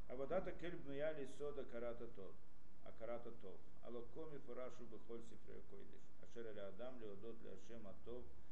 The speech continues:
Аль коле тавот ашер ясе. Ло вики бишвилам алав ликаем коль митцвот ва хуким ва торот. То он смотрит с этим, с той точки зрения, которую он развивал с самого начала.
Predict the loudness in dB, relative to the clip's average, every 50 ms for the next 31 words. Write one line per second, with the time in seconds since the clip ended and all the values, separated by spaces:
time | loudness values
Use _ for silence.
0 | 0 0 0 0 0 0 0 0 0 0 0 0 0 0 0 0 0 0 0 0
1 | 0 0 0 0 0 0 0 0 0 0 0 0 0 0 0 0 0 0 0 0
2 | 0 0 0 0 0 0 0 0 0 0 0 0 0 0 0 0 0 0 0 0
3 | 0 0 0 0 0 0 0 0 0 0 0 0 0 0 0 0 0 0 0 0
4 | 0 0 0 0 0 0 0 0 0 0 0 0 0 0 0 0 0 0 0 0
5 | 0 0 0 0 0 0 0 0 0 0 0 0 0 0 0 0 0 0 0 0
6 | 0 0 0 0 0 0 0 0 0 0 0 0 0 0 0 0 0 0 0 0
7 | 0 0 0 0 0 0 0 0 0 2 4 4 4 4 2 2 2 2 0 0
8 | 0 0 0 2 2 2 2 0 0 2 2 2 2 2 2 2 0 0 0 2
9 | 2 2 0 0 0 2 2 2 2 2 2 2 2 2 0 0 0 0 0 0
10 | 0 0 0